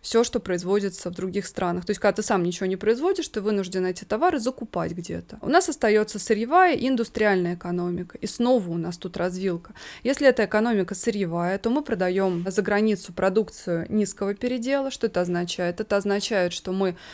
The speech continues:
добыли нефть и продали ее. Там мало и прибавочной стоимости, ну и добавленной стоимости, если говорить в терминах там неоклассической экономики. Просто добавленная, она включает в себя прибыль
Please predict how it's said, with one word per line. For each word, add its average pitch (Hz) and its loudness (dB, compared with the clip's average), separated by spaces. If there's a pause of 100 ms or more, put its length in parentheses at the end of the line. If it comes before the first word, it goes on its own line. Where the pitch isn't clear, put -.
(160)
добыли 214 6
нефть 381 2
и 330 2
продали 196 6
ее. 175 -2
Там 196 2
мало 294 4 (460)
и 220 -2
прибавочной 254 6
стоимости, 202 2 (300)
ну 349 6
и - 8
добавленной 196 6
стоимости, 214 2
если 175 0
говорить 185 0
в 175 -4
терминах 180 -2
там 175 -6
неоклассической 185 0
экономики. 175 -2
Просто 190 -6
добавленная, 190 4
она 180 2
включает 185 0
в - -10
себя 180 -2
прибыль 277 -2